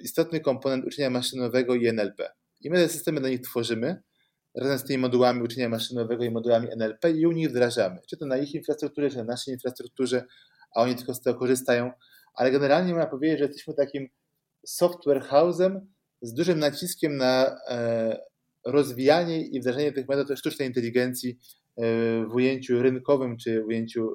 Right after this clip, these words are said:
e, publicznym. Natomiast poza tym ujęciem projektowym, że,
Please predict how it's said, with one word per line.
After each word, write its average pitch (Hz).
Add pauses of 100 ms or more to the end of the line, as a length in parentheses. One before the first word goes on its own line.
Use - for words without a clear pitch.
(120)
e, 104
publicznym. 107 (640)
Natomiast 151
poza 180
tym 139
ujęciem 131
projektowym, 123 (440)
że, 104